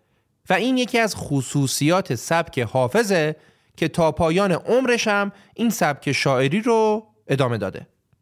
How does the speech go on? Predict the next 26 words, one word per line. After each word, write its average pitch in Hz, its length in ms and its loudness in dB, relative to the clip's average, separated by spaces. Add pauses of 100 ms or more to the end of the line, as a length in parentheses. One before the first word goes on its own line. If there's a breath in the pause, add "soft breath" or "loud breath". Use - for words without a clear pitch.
(200)
در 156 180 2
ادامه 165 260 2
تا 165 100 0
آخر 147 440 0
اپیزود 147 360 0
از 135 180 0
این 147 160 0
اشعار 202 580 0
زیاد 147 480 0
مثال 107 320 -2
می‌زنیم. 107 400 -8 (1500 soft breath)
قبل 294 180 2
از 226 140 2
ادامهٔ 170 300 2
داستانمون، 147 720 0 (100)
اول 220 260 0
بد 233 300 -2
نیست 240 180 -4
یکم 214 340 0
بیشتر 160 460 0
از 127 160 -2
شاه 117 400 0
شیخ - 400 -2
ابو 117 200 0
اسحاق 113 420 -2
بدونیم 113 460 0